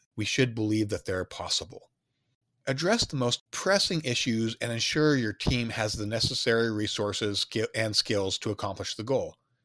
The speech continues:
In other words, make sure they matter. Make sure they're not some random piece that has nothing to do with the overall success of the team. And the T stands for time related.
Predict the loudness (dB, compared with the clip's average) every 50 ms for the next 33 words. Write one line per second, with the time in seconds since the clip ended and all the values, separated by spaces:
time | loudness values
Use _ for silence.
0 | _ _ _ _ _ _ -4 -2 2 4 4 6 6 6 4 4 2 0 -4 -8
1 | _ _ _ _ _ _ _ _ -4 -4 0 0 0 2 2 4 4 4 2 2
2 | -2 -4 -4 -4 -2 -4 -4 -4 -6 -12 -16 _ _ _ _ _ _ -6 -2 -2
3 | 0 0 2 4 4 4 4 2 2 2 0 -2 0 0 0 2 2 2 0 -2
4 | -2 -2 0 0 0 0 0 0 -2 -2 -2 -4 -6 -8 _ -4 -2 -2 -2 -2
5 | -4 -2 -2 -2 -4 -2 -2 -4 -2 -2 -2 -2 -2 -2 0 0 0 0 0 -2
6 | -2 2 2 2 2 2 0 2 2 2 2 2 2 0 0 2 0 0 -2 -4
7 | -6 -8 -4 -4 -4 -6 -6 -10 -16 _ _ _ _ _ _ _ _ _ _ _
8 | _ _ _ _ _ _ _ _ _ _ _ _ _ _ -4 -4 -2 -4 -2 -2
9 | 0 0 2 2 2 2 2 2 2 2 2 0 0 4 6 6 6 4 2 -2
10 | -2 0 0 0 0 0 -2 -2 2 2 2 2 0 -2 -8 -14 -16